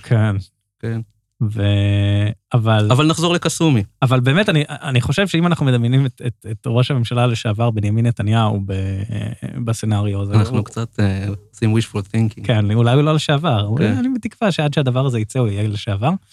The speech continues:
Speaker 2: הלוואי.
Speaker 1: אה, אבל באמת, הוא יהיה קצת אבוד. ואני מרגיש שקסומי, אנחנו, אנחנו פוגשים אותו ברגע אולי הכי אבוד בחיים שלו.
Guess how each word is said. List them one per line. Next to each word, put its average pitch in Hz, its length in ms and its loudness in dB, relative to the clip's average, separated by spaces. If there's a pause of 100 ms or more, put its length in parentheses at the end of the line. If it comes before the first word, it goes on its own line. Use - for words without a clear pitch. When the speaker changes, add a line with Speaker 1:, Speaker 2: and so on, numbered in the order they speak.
Speaker 2:
הלוואי. 95 280 -6 (220)
Speaker 1:
אה, 113 680 4 (840)
אבל 120 180 0
באמת, 185 280 0
הוא 156 80 2
יהיה 185 120 2
קצת 226 240 -2
אבוד. 156 340 2 (1120)
ואני 123 180 4
מרגיש 131 300 2
שקסומי, 180 500 0
אנחנו, 104 560 -2
אנחנו 110 300 -4
פוגשים 110 340 0
אותו 196 300 2
ברגע 127 320 0
אולי 147 220 2
הכי 143 220 0
אבוד 120 240 0
בחיים 107 360 -2
שלו. 107 200 -6